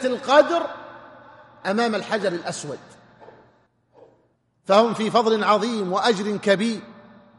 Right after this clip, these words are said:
ويحتاجون منا النصرة، وذلك بالدعاء، ندعو لهم. أسأل الله جل وعلا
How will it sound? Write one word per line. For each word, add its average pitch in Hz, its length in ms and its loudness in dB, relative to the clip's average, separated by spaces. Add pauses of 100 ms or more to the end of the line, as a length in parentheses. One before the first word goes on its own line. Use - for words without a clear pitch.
(400)
ويحتاجون 220 920 2
منا 233 720 -2 (300)
النصرة، 226 720 2 (1700)
وذلك 202 500 2
بالدعاء، 170 640 0 (1160)
ندعو 190 360 0
لهم. 165 360 0 (960)
أسأل 202 280 0
الله 196 340 2
جل 202 260 -2
وعلا 196 580 4